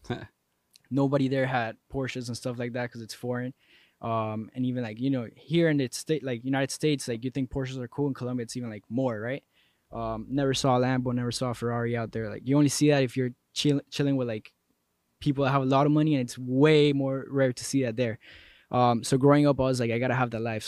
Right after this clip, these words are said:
Speaker 1: Were you
Speaker 2: somehow."
Speaker 1: speaking English at
Speaker 2: Not
Speaker 1: the
Speaker 2: at all.
Speaker 1: time?
Speaker 2: Not at
Speaker 1: Oh,
Speaker 2: all.
Speaker 1: shit.
Speaker 2: Yeah. So I was like, "I gotta have that life somehow."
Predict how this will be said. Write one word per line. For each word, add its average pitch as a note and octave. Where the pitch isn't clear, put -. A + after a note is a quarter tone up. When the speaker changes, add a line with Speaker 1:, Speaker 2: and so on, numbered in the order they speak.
Speaker 1:
Were C3
you C3
Speaker 2:
somehow." A2+
Speaker 1:
speaking A#2
English B2
at A#2+
Speaker 2:
Not B2
Speaker 1:
the A#2
Speaker 2:
at A2+
all. C3
Speaker 1:
time? A#2
Speaker 2:
Not A2+
at G#2+
Speaker 1:
Oh, A#2
Speaker 2:
all. A2+
Speaker 1:
shit. G#2
Speaker 2:
Yeah. G#2
So A#2+
I C3
was C3+
like, A#2+
"I A#2
gotta B2+
have C3+
that B2+
life A#2+
somehow." C#3